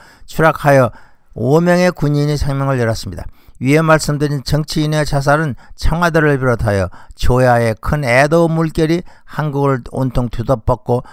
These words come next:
수만 명의 조문객이 조의를 표했지만 나라를 지키는 군인의 장례식은 매우 쓸쓸했다는 보도를 읽고 마음이 편치 않은 사람은 저만이 아닐 것입니다. 청와대는 비서한 사람을 대표로 헬기 사고 희생자의 장례식에 보냈는데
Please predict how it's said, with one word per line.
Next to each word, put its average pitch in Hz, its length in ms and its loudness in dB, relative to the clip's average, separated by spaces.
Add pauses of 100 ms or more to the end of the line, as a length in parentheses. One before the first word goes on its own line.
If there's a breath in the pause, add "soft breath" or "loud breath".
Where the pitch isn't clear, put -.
(140 loud breath)
수만 185 580 0
명의 175 320 2
조문객이 147 640 0
조의를 131 420 0
표했지만 120 640 -2 (280 loud breath)
나라를 139 460 4
지키는 131 400 -4
군인의 143 400 -2
장례식은 147 600 -2 (240 loud breath)
매우 123 320 0
쓸쓸했다는 156 800 -2
보도를 127 460 -2
읽고 139 360 -2 (200 loud breath)
마음이 117 400 2
편치 139 300 -4
않은 139 220 0
사람은 147 380 0 (240 soft breath)
저만이 127 460 0
아닐 120 260 -4
것입니다. 104 560 -4 (400 soft breath)
청와대는 160 600 2
비서한 156 420 2
사람을 160 420 4
대표로 139 540 0 (400 loud breath)
헬기 160 300 0
사고 143 320 2
희생자의 139 500 0
장례식에 131 580 -4
보냈는데 127 600 -2